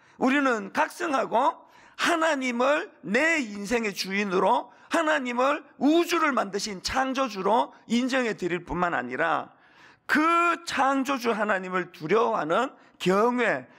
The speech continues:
이 경외를 회복해야 된다는 거예요. 저는 한국교회 회복, 한국교회 부흥의 모든 근원적인 에너지가 여-, 여기에 있다고 저는 생각합니다. 목사인 저부터가 하나님을 두려워하는 마음을 회복하는 것,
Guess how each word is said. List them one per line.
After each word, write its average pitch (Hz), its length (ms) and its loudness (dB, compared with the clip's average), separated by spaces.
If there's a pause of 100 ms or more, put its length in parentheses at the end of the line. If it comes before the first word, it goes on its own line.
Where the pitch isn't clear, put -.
이 277 220 0
경외를 294 600 2
회복해야 135 400 -6
된다는 120 440 -4
거예요. 113 160 -8 (300)
저는 240 440 0 (140)
한국교회 226 880 0
회복, 214 420 0 (160)
한국교회 254 640 0
부흥의 233 640 0 (240)
모든 247 920 2
근원적인 269 640 -2
에너지가 175 680 -2 (280)
여-, 240 180 2
여기에 214 320 0
있다고 127 300 -4
저는 131 220 -2
생각합니다. 120 720 -8 (120)
목사인 220 540 -2
저부터가 220 720 -2 (240)
하나님을 220 560 -2
두려워하는 240 600 0
마음을 160 380 -2
회복하는 135 520 -6
것, 120 160 -4